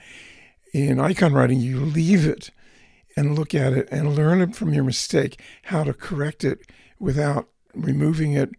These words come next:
or, or having to make, make a mess of the whole thing. But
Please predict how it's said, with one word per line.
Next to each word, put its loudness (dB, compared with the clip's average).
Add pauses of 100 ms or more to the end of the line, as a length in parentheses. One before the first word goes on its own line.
(280)
or, -8
or -10
having -4
to -8
make, -6 (480)
make -2
a -8
mess -6
of -10
the -8
whole -8
thing. -2 (360)
But 2